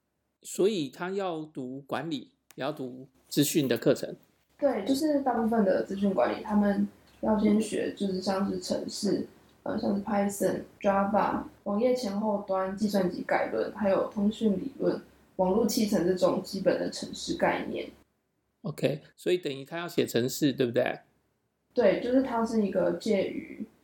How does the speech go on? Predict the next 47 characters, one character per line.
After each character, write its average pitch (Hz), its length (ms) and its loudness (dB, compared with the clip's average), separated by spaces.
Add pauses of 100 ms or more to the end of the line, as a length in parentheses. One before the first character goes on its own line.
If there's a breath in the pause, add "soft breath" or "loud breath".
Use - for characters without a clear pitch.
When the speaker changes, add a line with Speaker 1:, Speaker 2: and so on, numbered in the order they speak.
(320)
Speaker 2:
管 196 360 4
院 202 240 4
又 190 180 2
介 185 260 2
于 - 340 -4 (280)
资 214 200 -2
工 208 200 4
系 - 460 -2
这 - 80 -2
样 190 220 0
子 - 140 -10
的 - 120 -6
一 - 60 -2
个 170 100 -2
比 - 80 -4
较 165 220 2
特 202 180 -2
别 - 220 -8
的 - 100 -14
科 - 300 -8
系。 - 360 -10 (1160)
Speaker 1:
读 165 200 4
资 220 240 -4
讯 208 300 -2
的 156 120 0
过-， - 240 -4
资 - 180 2
管 156 220 2
的 127 80 2
过 180 160 4
程 151 160 2
中， 156 260 4
印 185 120 4
象 160 200 2
最 151 220 4
深 143 260 2
刻 147 160 4
的 123 120 0
会 139 100 2
是 135 160 -2
什 - 140 -4
么 107 100 -6
样 123 180 -2
的 104 80 -2
课 - 200 0
程 - 180 -6
啊？ - 220 -12